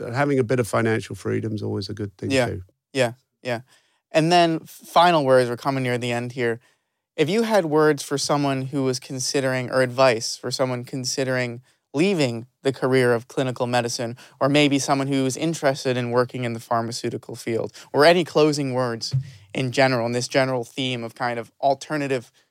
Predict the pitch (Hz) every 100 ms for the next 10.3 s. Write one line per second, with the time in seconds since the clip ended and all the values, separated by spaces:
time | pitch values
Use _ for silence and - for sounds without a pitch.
0 | _ - 143 123 123 120 113 - _ _
1 | _ _ 131 123 117 110 - - 143 135
2 | 127 120 117 107 - 95 - _ _ _
3 | _ _ _ _ _ _ _ _ _ _
4 | _ _ _ _ _ _ _ - 160 226
5 | 247 - 190 180 165 - 123 101 - 107
6 | 87 92 143 156 127 _ _ _ _ _
7 | _ _ _ _ _ _ _ _ _ _
8 | _ _ _ 131 180 196 147 143 123 -
9 | - - 143 95 95 101 90 101 98 87
10 | 87 87